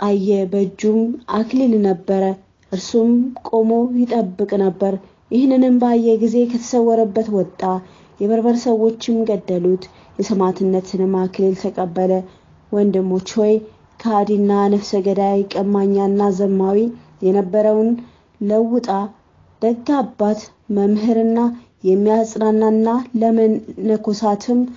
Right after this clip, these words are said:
ሥርዓትን የሠራ ካህን እንዳደረገችው፣ በሁሉም አብያተ ክርስቲያን ስሙ እንዲጠራ እንዳደረገችው የንስሐን ኃይሏን ተመልከቱ።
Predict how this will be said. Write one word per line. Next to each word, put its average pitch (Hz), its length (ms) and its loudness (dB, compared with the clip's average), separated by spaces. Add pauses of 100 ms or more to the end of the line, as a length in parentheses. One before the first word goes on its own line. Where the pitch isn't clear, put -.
(220)
ሥርዓትን 220 540 0
የሠራ 247 460 0 (460)
ካህን 220 340 0 (400)
እንዳደረገችው፣ 208 1000 0 (420)
በሁሉም 240 580 2 (180)
አብያተ 226 560 0
ክርስቲያን 208 640 -2
ስሙ 233 240 -2 (460)
እንዲጠራ 233 580 0 (560)
እንዳደረገችው 196 1000 0 (440)
የንስሐን 233 640 2 (340)
ኃይሏን 214 600 0
ተመልከቱ። 190 600 -4